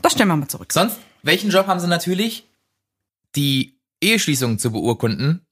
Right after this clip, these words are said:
Speaker 2: äh,
Speaker 1: Ja, das
Speaker 2: beziehungsweise
Speaker 1: ist ja,
Speaker 2: zu bezeugen.
Speaker 1: genau. Daher
Speaker 2: Äh,
Speaker 1: stammt das Ganze ja eigentlich.
Speaker 2: daher stammt's. Und das ist einfach ein wichtiger Punkt, den man nicht vernachlässigen darf. Das heißt, auf der Eheschließungsurkunde im Standesamt wird unterschrieben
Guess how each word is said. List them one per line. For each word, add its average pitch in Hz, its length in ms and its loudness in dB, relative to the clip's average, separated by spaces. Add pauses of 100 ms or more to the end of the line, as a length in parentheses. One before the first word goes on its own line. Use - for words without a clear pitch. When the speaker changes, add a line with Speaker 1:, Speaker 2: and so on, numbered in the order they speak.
(200)
Speaker 2:
äh, 123 100 0
Speaker 1:
Ja, 120 240 0
das 226 140 -8
Speaker 2:
beziehungsweise 147 340 -2
Speaker 1:
ist 247 60 -2
ja, 247 80 -2
Speaker 2:
zu 120 80 -4
bezeugen. 143 420 0
Speaker 1:
genau. 143 160 -2 (360)
Daher 226 240 0
Speaker 2:
Äh, 123 40 -2
Speaker 1:
stammt 294 300 0
das 190 160 -6
Ganze 170 240 -8
ja 165 140 -4
eigentlich. 156 340 -4
Speaker 2:
daher 302 320 2
stammt's. 175 300 -2 (240)
Und 127 140 0
das 123 100 -4
ist 135 40 -4
einfach 131 280 0
ein 123 180 -4
wichtiger 117 300 -4
Punkt, 185 240 -2
den 107 60 0
man 90 100 -2
nicht 90 80 -8
vernachlässigen 98 480 -4
darf. 82 180 -8
Das - 160 -14
heißt, 113 340 -2
auf 101 200 -4
der 135 260 0
Eheschließungsurkunde 160 1600 0
im 127 220 0
Standesamt 135 640 -2
wird 113 200 -4
unterschrieben 98 580 -2